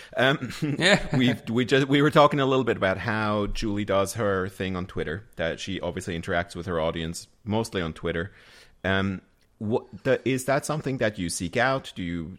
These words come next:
Speaker 1: try to make contact on Twitter? And do you like, like many of our friendly hooligans, to have your name mentioned on air, your tweet read out? Is that something that you actually try to accomplish?
Speaker 2: Uh, I mean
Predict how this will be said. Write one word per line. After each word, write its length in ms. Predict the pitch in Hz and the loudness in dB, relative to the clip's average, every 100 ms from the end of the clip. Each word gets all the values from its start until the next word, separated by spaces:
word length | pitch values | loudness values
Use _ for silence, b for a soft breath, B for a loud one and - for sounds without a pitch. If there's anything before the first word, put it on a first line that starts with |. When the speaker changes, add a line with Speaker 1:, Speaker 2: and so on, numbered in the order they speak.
| - | -8
Speaker 1:
try 220 | 131 117 | -2 0
to 100 | 120 | 0
make 160 | 107 107 | -4 -2
contact 460 | 110 107 95 98 | -2 0 -2 -2
on 120 | 95 95 | -4 -4
Twitter? 480 | 98 95 95 95 - | -2 2 2 2 0
And 420 | 87 85 85 85 | -2 0 0 -2
do 120 | - | -6
you 180 | 90 92 | -6 -4
like, 400 | 90 87 98 101 | -2 0 -2 -2
like 280 | 92 95 98 | -2 -2 -4
many 260 | 107 143 147 | -6 -4 -4
of 140 | - | -2
our 220 | 80 80 | 0 -2
friendly 840 | 76 - - - 85 87 87 82 80 | -4 -14 -20 -12 -8 -8 -6 -8 -10
hooligans, 680 | - 78 80 85 87 90 - B B B B B _ - | -10 -8 -6 -4 -6 -6 -12 B B B B B _ -4
to 140 | 120 | -2
have 300 | 95 107 104 | 0 0 0
your 100 | 104 107 | 0 2
name 480 | 98 101 101 104 101 | 2 2 2 0 2
mentioned 360 | 101 101 - 95 | 2 0 0 -2
on 120 | 92 | 0
air, 240 | 90 92 | 0 0
your 180 | 92 95 | 0 -2
tweet 340 | 95 - 101 98 | -4 -6 -6 -4
read 280 | 92 95 90 | -2 0 0
out? 460 | 82 85 85 - - | 0 0 -2 -6 -8
Is 160 | 101 95 | -6 -2
that 200 | 95 92 | -2 -2
something 300 | 95 87 92 | -4 -4 -4
that 160 | 85 90 | -4 -4
you 40 | |
actually 240 | 85 90 80 | -4 -6 -6
try 220 | 80 73 | -4 -4
to 100 | 78 | -4
accomplish? 500 | - 65 - - - _ B B B | -8 -10 -12 -20 -20 _ B B B
Speaker 2:
Uh, 300 | 247 226 208 | 2 2 2
I 60 | 190 | 2
mean 240 | 196 160 | 2 2